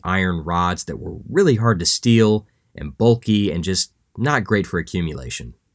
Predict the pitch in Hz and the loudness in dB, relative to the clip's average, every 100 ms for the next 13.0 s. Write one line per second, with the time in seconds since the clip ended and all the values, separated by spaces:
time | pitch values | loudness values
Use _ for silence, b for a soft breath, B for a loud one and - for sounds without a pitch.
0 | _ _ _ _ _ 127 127 170 165 117 | _ _ _ _ _ 4 6 4 2 2
1 | 104 95 - 101 110 104 87 98 95 90 | 2 0 -2 2 4 2 0 -2 0 -2
2 | 82 - 104 92 82 - - - 120 123 | -2 -2 -2 -2 -4 -8 -10 -4 -4 -2
3 | 127 120 - 95 92 92 - - 92 90 | 0 2 2 2 2 0 -4 -6 -4 -4
4 | 92 78 80 78 69 87 - - 78 78 | -6 -8 -8 -8 -10 -16 -20 -12 -10 -8
5 | 85 107 131 62 - - _ _ _ _ | -4 -4 -4 -8 -16 -20 _ _ _ _
6 | _ _ - 139 139 156 185 160 113 107 | _ _ -2 2 2 4 4 6 6 4
7 | 101 95 87 - 208 180 - 127 117 92 | 4 2 0 -2 -4 -4 -2 2 2 2
8 | 98 104 85 - 104 101 98 90 92 87 | 2 0 -2 -2 0 0 -2 0 0 0
9 | 104 117 - - _ _ _ _ _ _ | 0 -2 -6 -20 _ _ _ _ _ _
10 | _ - 104 120 113 101 - 107 98 90 | _ 0 2 4 4 2 0 -2 -2 -4
11 | 90 - 143 120 82 78 82 78 123 90 | -2 -2 -2 -2 -4 -6 -6 -2 0 0
12 | 80 - 85 82 82 80 78 80 107 | -2 -4 -2 -4 -8 -10 -10 -4 -4